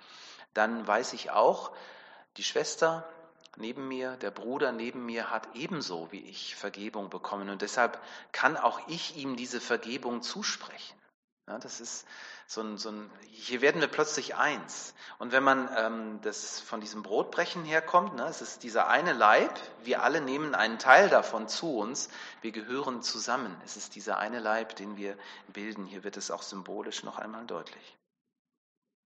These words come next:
Und schließlich geht es um Gebet. Auch das ist spannend. Äh, Gebet ist ja sehr, sehr vielschichtig, unterschiedlich. Wir, wir haben schon miteinander gebetet.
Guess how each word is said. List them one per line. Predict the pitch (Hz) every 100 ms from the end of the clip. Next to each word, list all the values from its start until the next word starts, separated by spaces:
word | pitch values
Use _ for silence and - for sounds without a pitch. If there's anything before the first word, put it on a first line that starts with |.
| _ _ _ _ _ _ - - - - - -
Und | 123 147
schließlich | - 160 - 98 -
geht | - 117
es | 127
um | 110 113 110 - - -
Gebet. | 98 - 117 101 - - - _ _ _ _ _ _ _ _ _ _ _ _ _ -
Auch | 101 101
das | 113 113
ist | -
spannend. | - 110 170 175 - - - - - _ _ _
Äh, | 101 101 104
Gebet | 104 110 139
ist | -
ja | 113
sehr, | 104 110 131
sehr | 123
vielschichtig, | - 139 - 165 - 139 110
unterschiedlich. | 120 147 143 - 135 139 -
Wir, | 113 101 85
wir | 98
haben | 92 120
schon | 135 151 143
miteinander | 139 135 131 131
gebetet. | 123 123 127 127 127 -